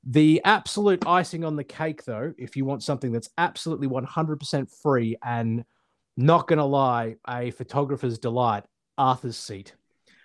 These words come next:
Um, it's a huge hill, um, at slightly outs-, or just outside, uh, or, or how, how far would you say? Probably about ten minutes from the Royal Mile,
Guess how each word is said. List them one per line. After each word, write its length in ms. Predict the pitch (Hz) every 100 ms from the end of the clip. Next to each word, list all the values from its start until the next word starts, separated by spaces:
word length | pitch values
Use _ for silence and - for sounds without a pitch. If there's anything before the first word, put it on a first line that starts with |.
| _ -
Um, 500 | 123 120 120 120 123
it's 320 | - 131 127 - 135
a 440 | 127 127 120 120 _
huge 600 | - - 180 196 180 131
hill, 340 | 143 180 196 - _ _
um, 540 | 120 120 120 120 117 123
at 200 | 131 120 _ _ _
slightly 680 | - - 180 180 170 156 151
outs-, 440 | 151 139 - -
or 180 | 139 110 -
just 280 | 170 147
outside, 540 | 160 135 - 139 135 127
uh, 260 | 123 123 120
or, 220 | 113 98 120
or 200 | - 113 -
how, 240 | - - 175
how 160 | 170
far 180 | 175 160
would 60 | 135
you 60 |
say? 120 | 117 110
Probably 160 | 156 151
about 80 | 147
ten 220 | - 196
minutes 380 | 180 143 - - - - - _
from 200 | - 135
the 80 | 131
Royal 260 | 139 139 131
Mile, 400 | 139 160 175